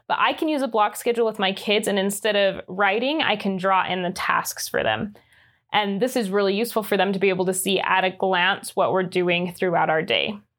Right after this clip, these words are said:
Again, this system is really great for moms because it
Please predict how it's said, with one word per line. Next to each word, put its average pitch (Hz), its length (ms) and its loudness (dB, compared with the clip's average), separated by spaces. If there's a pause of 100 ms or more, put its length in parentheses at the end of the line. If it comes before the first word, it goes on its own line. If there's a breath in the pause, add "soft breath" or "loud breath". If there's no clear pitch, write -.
(1000 loud breath)
Again, 247 340 0
this 285 160 0
system 269 320 -2
is 208 160 0
really 214 200 2
great 185 400 0
for 254 180 2
moms 208 340 0
because 202 260 -2
it - 240 0